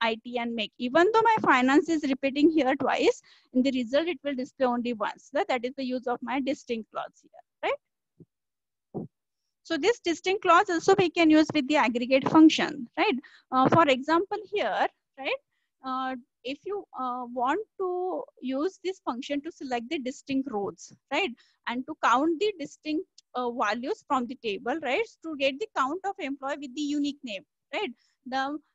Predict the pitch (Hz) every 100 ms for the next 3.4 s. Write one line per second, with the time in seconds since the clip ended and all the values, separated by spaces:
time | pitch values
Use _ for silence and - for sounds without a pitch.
0 | _ 269 254 262 240 226 269 202 - -
1 | _ _ 339 359 - _ 262 240 240 269
2 | 294 - 339 349 339 190 262 523 _ -
3 | 233 240 240